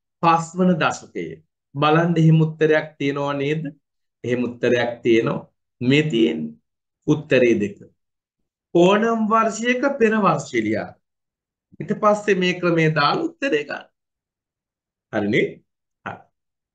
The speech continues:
ඊළඟට බලන්න පුතේ විසි එක. ආ. හරි. අපි,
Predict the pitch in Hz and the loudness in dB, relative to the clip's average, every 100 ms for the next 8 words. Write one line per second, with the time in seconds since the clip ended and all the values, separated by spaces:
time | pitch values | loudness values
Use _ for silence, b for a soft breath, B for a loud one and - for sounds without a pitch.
0 | _ _ _ _ _ _ _ _ _ _ | _ _ _ _ _ _ _ _ _ _
1 | _ _ 180 208 254 254 196 190 220 233 | _ _ 2 4 4 2 2 2 2 -2
2 | 240 233 127 110 - - _ _ _ _ | -4 -4 -2 -2 -4 -12 _ _ _ _
3 | 143 180 180 240 254 - - _ _ _ | 0 0 0 -2 -2 -4 -12 _ _ _
4 | - 101 80 - _ _ _ _ _ _ | -12 -10 -10 -14 _ _ _ _ _ _
5 | _ _ _ _ _ _ _ _ _ _ | _ _ _ _ _ _ _ _ _ _
6 | _ _ _ _ _ - 101 - - _ | _ _ _ _ _ -12 -10 -10 -18 _
7 | _ _ _ _ _ _ _ - 135 - | _ _ _ _ _ _ _ -6 -4 2